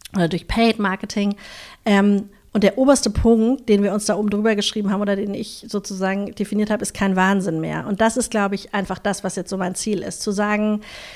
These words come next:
ich will es schaffen, eine Firma zu bauen, die sustainable und profitabel ist, ohne hundert Stunden die Woche arbeiten zu müssen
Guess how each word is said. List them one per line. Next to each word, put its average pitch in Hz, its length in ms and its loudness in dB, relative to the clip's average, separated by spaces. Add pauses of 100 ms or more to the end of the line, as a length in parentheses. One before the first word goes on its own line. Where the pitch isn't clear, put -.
(180)
ich 208 340 0
will 254 400 8 (140)
es 214 180 2
schaffen, 226 460 2
eine 202 200 -2
Firma 233 380 2
zu 214 120 -2
bauen, 202 520 0
die 208 380 -2 (420)
sustainable 214 640 2
und 190 120 -6
profitabel 240 480 4
ist, 226 320 0 (400)
ohne 240 540 6
hundert 214 260 4
Stunden 202 180 0
die 196 100 2
Woche 185 200 -2
arbeiten 185 320 -2
zu - 100 -6
müssen 190 380 -4